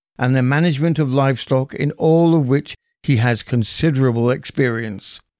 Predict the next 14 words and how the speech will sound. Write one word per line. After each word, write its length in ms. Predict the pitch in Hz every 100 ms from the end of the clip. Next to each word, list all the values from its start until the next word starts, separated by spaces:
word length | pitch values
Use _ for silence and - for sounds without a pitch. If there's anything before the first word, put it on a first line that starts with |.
| _ _
The 160 | - -
applicant 540 | 180 156 170 - 160
received 380 | 147 - 160 131
a 40 | 135
liberal 480 | 131 170 147 160
education 800 | - 127 131 156 165 - 151 147 - _ -
and 160 | 139
would 160 | 135 143 165
act 260 | 165 -
as 140 | 151 147
agent 420 | - 175 131 156 151
of 120 | 139
the 220 | 147 135 -
estate. 540 | - - 98 -